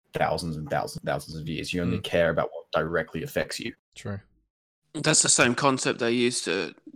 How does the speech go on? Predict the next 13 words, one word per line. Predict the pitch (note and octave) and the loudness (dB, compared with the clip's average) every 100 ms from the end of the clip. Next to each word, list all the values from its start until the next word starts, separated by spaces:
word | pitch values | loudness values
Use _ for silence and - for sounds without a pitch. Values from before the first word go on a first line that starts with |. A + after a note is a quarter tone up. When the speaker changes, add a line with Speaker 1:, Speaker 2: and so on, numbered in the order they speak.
| - | -6
Speaker 3:
kind | C#3 A#2+ | -2 -2
of | B2 B2+ | -4 -6
excuse | A#2+ - - A#2+ | -4 -4 -6 -6
racism | A#2 A2+ A#2 B2+ A#2 A#2+ B2 B2 | -2 0 0 -2 -2 -4 -4 -6
and | A#2+ A#2+ A#2+ | -6 -8 -8
sexism | - - B2 - B2+ B2 B2 | -6 0 0 0 -4 -6 -4
back | A#2+ A#2+ | -6 -4
in | B2+ | -6
the | B2 | -4
day | B2 B2 | -2 0
as | B2 | 0
well, | C3 C3 | 2 2
though. | A#2+ C3 | 2 0